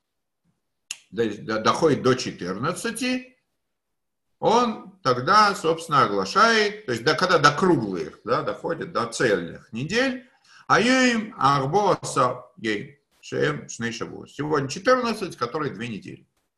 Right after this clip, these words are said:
Вехем бешар коль сов шавуа. И так каждый конец недели,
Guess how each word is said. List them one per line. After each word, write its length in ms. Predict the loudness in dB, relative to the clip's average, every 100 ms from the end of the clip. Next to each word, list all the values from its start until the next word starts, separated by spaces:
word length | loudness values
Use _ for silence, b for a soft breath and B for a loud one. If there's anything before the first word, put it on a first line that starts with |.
| _ -8
Вехем 420 | 0 4 4 2
бешар 640 | 0 6 8 8 2 -8 -18 _ _ _ _ _ _ _
коль 360 | 0 4 4 2
сов 320 | -2 -2 -2
шавуа. 400 | -6 -6 -10 -12 _ _ _ _ _ _ -20 -20 _ -8
И 120 | 2
так 400 | 8 8 8 2
каждый 560 | 4 4 4 0 0 0
конец 580 | 0 0 -2 -6 -14 -8
недели, 760 | -6 0 2 2 0 -4 -8